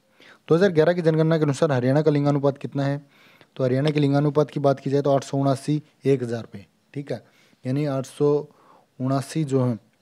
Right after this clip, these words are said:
महिलाएं हैं और एक हज़ार पुरुष हैं। इस वर्ष हरियाणा में बेटी बचाओ बेटी अभियान की शुरुआत की गई, तो ये हुई थी आपकी दो हज़ार पन्द्रह के अंदर।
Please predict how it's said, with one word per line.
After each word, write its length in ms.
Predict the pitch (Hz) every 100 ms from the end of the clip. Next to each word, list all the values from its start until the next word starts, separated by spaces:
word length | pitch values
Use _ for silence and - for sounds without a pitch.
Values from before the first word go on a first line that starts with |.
| -
महिलाएं 400 | 120 117 127 131
हैं 220 | 139 151 - _ _ _ _ _ 123
और 280 | 123 127 -
एक 120 | 139
हज़ार 200 | 131 127 123
पुरुष 360 | 117 107 -
हैं। 80 | - - - _ _ _ _ _ _ _ _ _ _ _
इस 200 | 175 175 156
वर्ष 300 | 143 - - - _ _ _ _ _ _ _ _ _ _ _ _ _
हरियाणा 360 | - 123 135 165
में 180 | 160 147
बेटी 180 | 151 156
बचाओ 220 | 143 147
बेटी 200 | 143 139
अभियान 360 | 147 131 135 139
की 140 | 131 131
शुरुआत 400 | - 127 135 -
की 120 | 135
गई, 200 | 139 139
तो 540 | - _ _ _ 131
ये 100 | 147
हुई 240 | 160 139 127
थी 180 | 143
आपकी 220 | 143 - 147
दो 140 | 139
हज़ार 180 | 127 131
पन्द्रह 320 | - 131 123
के 100 | 113
अंदर। 240 | 107 98